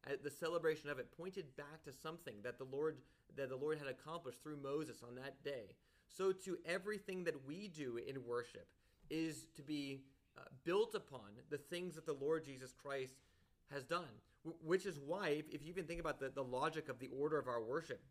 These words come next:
it begins with God calling us into his presence, and then we,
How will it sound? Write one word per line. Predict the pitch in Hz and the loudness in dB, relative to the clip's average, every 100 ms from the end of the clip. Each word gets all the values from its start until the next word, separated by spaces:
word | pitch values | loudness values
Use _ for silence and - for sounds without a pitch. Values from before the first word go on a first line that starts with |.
| - - _ _ _ _ - - - _ _ _ - | -20 -20 _ _ _ _ -20 -20 -20 _ _ _ -6
it | 156 | -2
begins | 165 151 143 190 214 147 | 0 0 2 2 2 -2
with | 131 147 165 - - - _ 143 | 0 2 0 -8 -20 -20 _ -2
God | 151 165 190 | 6 6 6
calling | - 170 175 180 | 2 2 4 2
us | 165 | 0
into | 151 139 | -4 -4
his | 156 | -6
presence, | - 165 170 190 185 - _ _ - | -2 -2 -2 -4 -10 -16 _ _ -6
and | 139 | 0
then | 165 170 | 2 2
we, | 156 143 131 | 2 2 0